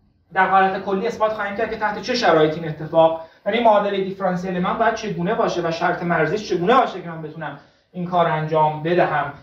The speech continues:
و به یک چنین چیزی برسم که جوابهای منطقی ریل بده و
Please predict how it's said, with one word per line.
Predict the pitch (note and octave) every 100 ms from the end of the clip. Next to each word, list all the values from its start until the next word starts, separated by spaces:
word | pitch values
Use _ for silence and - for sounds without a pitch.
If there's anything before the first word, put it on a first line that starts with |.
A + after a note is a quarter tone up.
| -
و | F3+
به | F#3
یک | A#3 -
چنین | G#3 F3
چیزی | F#3 A#3+ B3
برسم | A#3+ A#3 A#3 A3
که |
جوابهای | G3 F#3+ E3 F#3 G#3
منطقی | G3 E3+ E3+ E3 G3
ریل | E3 D#3 E3 -
بده | A3+ A#3 - - _
و | F#3+ F#3 F3+ F3